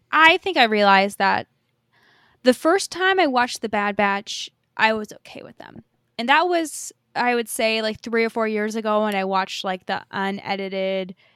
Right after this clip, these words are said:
unfinished script or something, or they showed it at one of the Comic Cons or one of the celebrations or something, and I watched it on YouTube, and I'm like, "This was fine."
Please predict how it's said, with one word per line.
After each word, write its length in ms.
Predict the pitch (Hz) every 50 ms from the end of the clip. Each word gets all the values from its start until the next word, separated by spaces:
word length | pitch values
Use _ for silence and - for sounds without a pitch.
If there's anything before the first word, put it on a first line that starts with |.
| _ _ _ _ _
unfinished 1300 | - 214 208 202 - _ _ _ - 196 190 190 185 180 185 185 - - - - - - - - - - - _ _ _ _ _ _ _ _ _ _ _ _ _ _ _ _
script 680 | - - - - - - - 214 208 202 196 _ -
or 100 | - 151
something, 680 | 196 - - 202 190 214 - - 143 139 147 214 214 196
or 400 | 196 190 185 185 185 185 143 - -
they 220 | - 226 247 247
showed 260 | 247 - - 320 320
it 140 | 320 320 311
at 160 | 285 247 -
one 180 | - 240 240 240
of 60 | 226
the 80 | 214 208
Comic 420 | - - 208 196 190 196 202 202
Cons 540 | - - 214 202 196 190 190 190 196 185 190
or 160 | 190 185 185
one 160 | 190 196 196
of 140 | 196 190 190
the 340 | 185 185 180 180 175 180 180 - _ - - _ _ _ _
celebrations 760 | - - 226 220 220 214 214 208 190 196 - - 196 190 196
or 80 | 196
something, 640 | 196 - - 196 190 180 - 190 185 185 185 185 185
and 80 | 180 180
I 120 | 185 190
watched 280 | 190 208 240 269 - -
it 40 | 226
on 100 | 208 196
YouTube, 460 | 185 180 180 - - 196 185 180 180
and 80 | 190
I'm 80 | 196 208
like, 140 | 208 233 -
"This 180 | 349 339 -
was 160 | 392 370 - -
fine." 340 | - 370 311 208 190 190